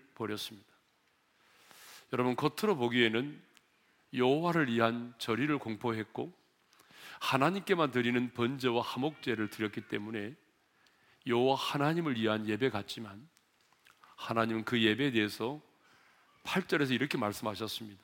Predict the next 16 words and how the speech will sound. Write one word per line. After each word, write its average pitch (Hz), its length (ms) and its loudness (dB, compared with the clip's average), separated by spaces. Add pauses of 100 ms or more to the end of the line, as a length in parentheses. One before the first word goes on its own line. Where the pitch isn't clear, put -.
(140)
읽겠습니다. 107 580 -10
시작. 120 380 -6 (460)
"그것을 147 340 4
예배하며 110 540 4
그것에게 117 500 2
제물을 127 480 0
드리며." 101 360 -6 (1000)
너희들은 123 480 2
나를 127 340 4
예배한 120 340 2
것이 113 240 -2
아니라 107 360 -4 (440)
그것, - 380 -2 (280)
금송아지를 143 680 -2
예배했고 113 680 -2 (440)
금송아지에게 123 1080 0